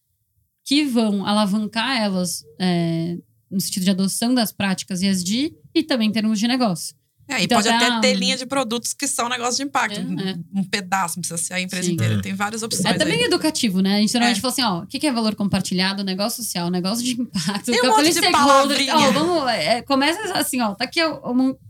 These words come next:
Speaker 1: né, tem aqui todas essas palavras.
Speaker 3: Sim.
Speaker 1: Vamos usar os termos de uma forma adequada, entender quais nos pertence, né? Mas a-, até a se-, a gente mencionou aqui a plataforma, a primeira edição foi focada em soluções, né, no contexto de pandemia.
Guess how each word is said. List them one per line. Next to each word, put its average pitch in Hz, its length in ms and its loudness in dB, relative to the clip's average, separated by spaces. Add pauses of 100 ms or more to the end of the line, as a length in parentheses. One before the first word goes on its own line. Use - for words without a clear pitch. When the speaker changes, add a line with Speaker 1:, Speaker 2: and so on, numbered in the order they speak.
Speaker 1:
né, 240 180 0
tem 247 180 -4
aqui 247 100 -12
todas 269 220 -4
essas 254 100 -6
palavras. 190 580 -2
Speaker 3:
Sim. 185 280 -2 (180)
Speaker 1:
Vamos 294 240 4
usar 302 160 2
os 262 100 -2
termos 220 360 0
de 208 80 4
uma 202 120 2
forma 190 340 0
adequada, 175 600 -2
entender 190 360 0
quais 220 260 0
nos 208 180 2
pertence, 185 600 -2
né? 190 180 0 (720)
Mas 190 1120 0
a-, 202 220 2
até 220 280 -2
a 240 120 0
se-, 233 200 -4
a 214 120 0
gente 208 180 0
mencionou 214 280 0
aqui 196 100 -4
a 202 40 -4
plataforma, 190 800 0 (160)
a 202 120 2
primeira 220 580 0
edição 202 500 -2
foi 202 200 -4
focada 196 360 -2
em 185 40 2
soluções, 185 560 -4
né, 185 160 0
no 190 120 0
contexto 180 340 -4
de 180 120 -2
pandemia. 196 720 0